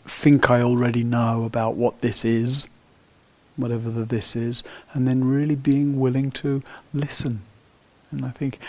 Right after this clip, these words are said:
listen is a more helpful a, a verb here than look. 'Cause the looking can get a little cognitive. The looking can get a little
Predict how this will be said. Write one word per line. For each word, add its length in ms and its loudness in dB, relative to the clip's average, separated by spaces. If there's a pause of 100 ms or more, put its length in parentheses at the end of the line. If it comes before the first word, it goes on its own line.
(220)
listen 460 8
is 140 6
a 80 6
more 340 6
helpful 640 2
a, 160 4 (120)
a 120 -2
verb 420 0
here 140 -2
than 300 0
look. 340 -4 (920)
'Cause 180 -20
the 80 0
looking 680 8 (280)
can 180 2
get 140 6
a 60 6
little 400 4 (140)
cognitive. 560 0
The 80 2
looking 440 6
can 180 2
get 120 0
a 20 2
little 240 0